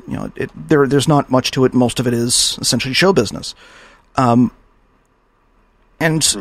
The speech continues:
it, it, it's, it's like this, <laughs> you, you see individuals like, like Joe who have been there, done that, and they, he talked to it. It's like, I, I just got told off by Jimmy Church to be able to kinda realize the same thing that,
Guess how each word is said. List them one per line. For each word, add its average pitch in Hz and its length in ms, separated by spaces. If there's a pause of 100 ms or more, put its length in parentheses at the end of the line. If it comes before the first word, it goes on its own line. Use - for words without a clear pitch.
(120)
it, 160 180
it, 147 140
it's, - 180
it's 175 140
like 170 120
this, - 340 (840)
<laughs> - 80 (880)
you, 214 280
you 190 120
see 240 180
individuals 165 420
like, 147 380
like 135 180
Joe 139 280
who 131 340
have 127 200
been 151 180
there, 123 160
done 123 180
that, 131 160
and - 80
they, 127 100
he 175 220
talked 147 320
to 110 80
it. 92 80
It's - 100
like, 113 160
I, 131 300
I 165 80
just 190 120
got 147 140
told 151 180
off 127 180
by 135 100
Jimmy 131 260
Church 127 280
to - 60
be 127 60
able - 80
to 110 100
kinda 120 160
realize 117 460
the 127 60
same 131 220
thing 135 180
that, 117 100